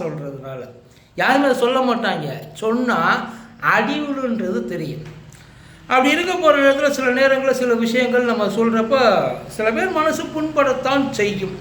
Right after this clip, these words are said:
அதையெல்லாம் ஒண்ணுமே பண்ண முடியாது. வலிக்குது. இந்த சூரிய வம்சத்துல சொல்லுவாப்புல எல்லாம் சரத்குமார் டயலாக், "உளி விழுகுதுன்னு சொல்லி அடி தாங்க முடியாத எந்த ஒரு கல்லும் சிலையாகாது" அப்படின்ட்டு.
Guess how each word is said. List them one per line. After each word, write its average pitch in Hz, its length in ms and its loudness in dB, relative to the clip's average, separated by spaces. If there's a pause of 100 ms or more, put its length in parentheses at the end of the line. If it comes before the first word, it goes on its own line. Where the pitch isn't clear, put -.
(120)
அதையெல்லாம் 190 440 -2
ஒண்ணுமே 220 300 -2
பண்ண 185 300 -2
முடியாது. 135 340 -6 (1300)
வலிக்குது. 269 300 2
இந்த 247 400 4
சூரிய 285 380 2
வம்சத்துல 233 560 0 (760)
சொல்லுவாப்புல 240 400 4
எல்லாம் 208 200 0
சரத்குமார் 190 600 -4
டயலாக், 147 520 -2 (640)
"உளி 262 360 0
விழுகுதுன்னு 254 460 0
சொல்லி 247 240 2
அடி 240 220 2
தாங்க 233 240 2
முடியாத 226 460 0
எந்த 220 240 0
ஒரு 202 760 0
கல்லும் 226 460 2
சிலையாகாது" 190 680 0
அப்படின்ட்டு. 147 460 -4